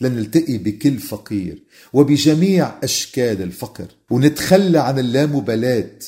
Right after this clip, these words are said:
والأعذار غير المجدية يلي منقدمها لرفاهيتنا الوهمية، يلي بتحاول إنه تسكت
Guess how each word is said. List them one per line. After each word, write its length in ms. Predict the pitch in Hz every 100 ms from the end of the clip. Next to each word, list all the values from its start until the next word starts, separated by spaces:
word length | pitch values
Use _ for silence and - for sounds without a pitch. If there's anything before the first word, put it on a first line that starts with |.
| - _
والأعذار 840 | 123 151 151 139 139 107 160 156 139
غير 360 | 107 143 147 135
المجدية 760 | 113 165 - - 98 85 76 _ 127
يلي 200 | 151 156
منقدمها 880 | 151 - 127 - 196 123 76 - _ -
لرفاهيتنا 800 | 113 113 127 113 104 135 - 110
الوهمية، 880 | 110 104 107 104 143 101 90 90 - _ -
يلي 220 | 143 135
بتحاول 840 | 143 - - 151 156 147 127 123 131
إنه 200 | 123 117
تسكت 760 | - - - - - 113 -